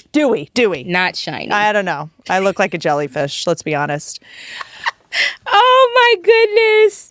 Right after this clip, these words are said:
Speaker 1: You were talking about some good things that are happening.
Speaker 2: Yeah. Okay, so <laughs>
Speaker 1: L A Mayor Garcetti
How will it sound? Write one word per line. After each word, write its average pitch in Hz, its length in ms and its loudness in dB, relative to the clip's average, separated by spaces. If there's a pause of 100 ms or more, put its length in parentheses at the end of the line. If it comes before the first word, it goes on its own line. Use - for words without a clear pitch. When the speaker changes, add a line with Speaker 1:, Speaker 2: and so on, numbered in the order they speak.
Speaker 1:
You 262 120 2
were 269 140 2
talking 320 500 0
about 330 320 2
some 294 220 0
good 277 240 2
things 302 280 -2
that 285 120 2
are 277 100 4
happening. 240 680 0
Speaker 2:
Yeah. 254 360 4 (120)
Okay, 254 300 2
so 247 460 0 (260)
<laughs> - 240 -16
Speaker 1:
L 302 540 0
A 359 140 2
Mayor 339 480 0
Garcetti 302 880 0